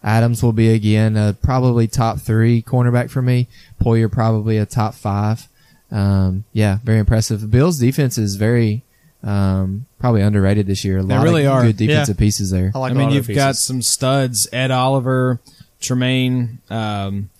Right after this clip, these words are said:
Speaker 1: Edmonds.
Speaker 2: Tremaine Edmonds there at linebacker and,
Speaker 3: Poyer.
Speaker 2: uh, Poyer at safety.
Speaker 3: And then we,
Speaker 1: Mm-hmm.
Speaker 3: you know, uh,
Speaker 2: Jerry Hughes as well.
Speaker 3: and then
Speaker 1: Yeah.
Speaker 3: we don't give a lot of, uh, love to Tre'Davious White,
Speaker 1: Yeah.
Speaker 3: but he's just a great
Speaker 1: Really
Speaker 3: player.
Speaker 1: good.
Speaker 2: And
Speaker 3: Not
Speaker 2: Micah Hyde, right?
Speaker 1: Micah
Speaker 2: The
Speaker 1: Hyde's
Speaker 2: other
Speaker 3: I think I
Speaker 2: safety
Speaker 3: saw
Speaker 2: there.
Speaker 3: where he might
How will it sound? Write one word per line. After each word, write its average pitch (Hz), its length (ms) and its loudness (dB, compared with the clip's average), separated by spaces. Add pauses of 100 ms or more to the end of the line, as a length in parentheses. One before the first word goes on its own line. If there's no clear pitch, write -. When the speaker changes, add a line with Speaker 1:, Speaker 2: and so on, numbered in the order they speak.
Speaker 1:
Edmonds. 127 300 0
Speaker 2:
Tremaine 131 280 0
Edmonds 131 360 -2
there 131 180 0
at 90 60 -6
linebacker 123 1000 -4
and, 113 280 -2
Speaker 3:
Poyer. 113 360 0
Speaker 2:
uh, - 40 -6
Poyer 131 380 -2
at 87 80 -8
safety. 131 500 -4
Speaker 3:
And 113 100 -4
then 117 140 2
we, 120 100 -2
Speaker 1:
Mm-hmm. 127 80 -6
Speaker 3:
you 135 60 -4
know, 113 280 -4 (280)
uh, 107 400 -4
Speaker 2:
Jerry 139 260 0
Hughes 131 280 -4
as 120 100 -10
well. 139 340 -8
Speaker 3:
and 113 80 -4
then 123 120 0
Speaker 1:
Yeah. 113 260 -8
Speaker 3:
we 123 100 -2
don't 120 320 -4
give 113 140 -2
a 107 40 -2
lot 110 220 -2
of, 104 200 -6 (120)
uh, 107 180 -8
love 101 360 -6
to 98 340 -4 (140)
Tre'Davious 101 480 -4
White, 107 360 -4
Speaker 1:
Yeah. 123 260 0
Speaker 3:
but 101 120 -6
he's 110 200 -4
just 98 260 -6
a 101 100 -8
great 98 400 -4
Speaker 1:
Really 120 120 2
Speaker 3:
player. 104 260 0
Speaker 1:
good. 101 80 -2
Speaker 2:
And 143 160 2
Speaker 3:
Not 143 60 2
Speaker 2:
Micah 151 220 0
Hyde, 143 300 0
right? 120 340 -4
Speaker 1:
Micah 120 280 -6
Speaker 2:
The 123 40 -4 (120)
Speaker 1:
Hyde's 127 40 0
Speaker 2:
other 139 100 2
Speaker 3:
I - 40 2
think 151 180 2
I 143 40 2
Speaker 2:
safety 139 140 0
Speaker 3:
saw 127 100 2
Speaker 2:
there. 123 100 2
Speaker 3:
where 117 80 0
he 120 160 -2
might 104 300 -4